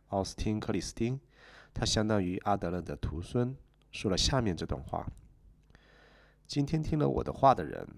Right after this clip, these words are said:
从此刻起就能够获得幸福，但是做不到这一点的人，也将永远无法获得幸福。”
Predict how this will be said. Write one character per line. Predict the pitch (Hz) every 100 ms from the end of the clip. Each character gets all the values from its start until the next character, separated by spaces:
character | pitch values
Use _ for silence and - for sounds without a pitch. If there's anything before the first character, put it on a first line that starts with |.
| - - - _ _ _ _ _ _ _ _ _ _ _ -
从 | 98 117
此 | -
刻 | - 117
起 | 98 101 78 - _
就 | - 98
能 | 76
够 | 85
获 | 107
得 | 85
幸 | 80 123 107
福， | - - - - - - _ _ -
但 | 98
是 | 87 87 82 - - - - - -
做 | 156 151
不 |
到 | 151
这 | - 156
一 | 131
点 | 78
的 | 78
人， | 76 76 78 - - - _
也 | 85
将 | 98 98
永 | 87 90
远 | 123 107 -
无 | 87
法 | -
获 | - 98
得 | -
幸 | - 80 -
福。” | -